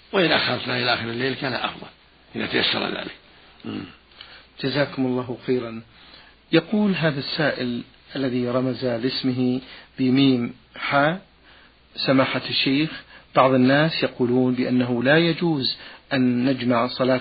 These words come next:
Speaker 2: العصر مع أي صلاة، وبعضهم يقول الأفضل ألا نجمعها مع الصلوات الأخرى، فما رأي سماحتكم في ذلك؟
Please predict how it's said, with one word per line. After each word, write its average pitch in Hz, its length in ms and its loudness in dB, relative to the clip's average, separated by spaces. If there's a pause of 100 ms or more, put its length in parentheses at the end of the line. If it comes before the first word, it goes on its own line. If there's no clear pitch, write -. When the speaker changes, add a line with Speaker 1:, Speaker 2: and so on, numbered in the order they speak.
Speaker 2:
العصر 127 500 0
مع - 260 0
أي 175 240 4
صلاة، 127 400 2 (420)
وبعضهم 123 520 2
يقول 123 400 0
الأفضل 120 520 -4 (320)
ألا 131 200 2
نجمعها 123 760 0 (340)
مع 131 260 0
الصلوات 135 580 0
الأخرى، 131 540 0 (280)
فما 135 240 4
رأي 127 420 0 (140)
سماحتكم 127 680 -2
في 127 160 -2
ذلك؟ 123 540 2